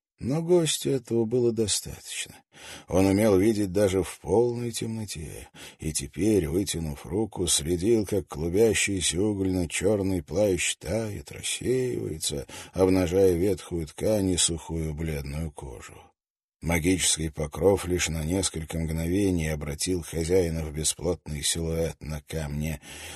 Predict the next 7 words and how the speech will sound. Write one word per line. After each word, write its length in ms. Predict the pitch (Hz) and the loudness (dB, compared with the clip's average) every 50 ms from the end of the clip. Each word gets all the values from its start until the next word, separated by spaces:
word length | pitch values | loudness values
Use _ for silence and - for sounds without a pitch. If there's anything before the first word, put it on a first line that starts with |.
| - - | -16 -6
но 160 | - 92 123 143 | 0 4 6 8
их 220 | 151 151 143 - | 8 6 4 4
как 240 | - 147 139 - - | 2 2 2 4 4
раз 260 | 147 151 156 143 - | 4 4 4 4 2
хватило, 880 | - - 110 110 101 90 - - 107 123 127 123 113 110 101 87 76 73 _ _ _ _ _ _ _ _ _ _ | -2 0 2 4 4 4 2 2 0 2 2 2 2 2 2 0 -2 -4 _ _ _ _ _ _ _ _ _ _
чтобы 420 | _ - - - 143 131 113 113 110 | _ -12 -4 -4 -4 -2 0 -2 0
войти. 640 | 107 107 104 104 101 _ - - - - - - | 0 -2 -2 -4 -6 _ -12 -12 -12 -12 -18 -20